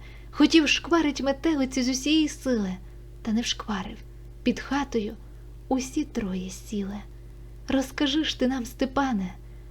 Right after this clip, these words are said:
про свою недолю, бо я таки гуляв колись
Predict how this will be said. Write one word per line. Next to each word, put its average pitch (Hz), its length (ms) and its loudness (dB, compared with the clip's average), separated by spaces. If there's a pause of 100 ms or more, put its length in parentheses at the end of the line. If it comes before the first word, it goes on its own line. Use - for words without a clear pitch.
(160)
про 240 180 8
свою 240 400 6
недолю, 208 540 6 (640)
бо 233 180 12
я 277 260 6
таки 240 280 4
гуляв 220 380 6
колись 196 520 -4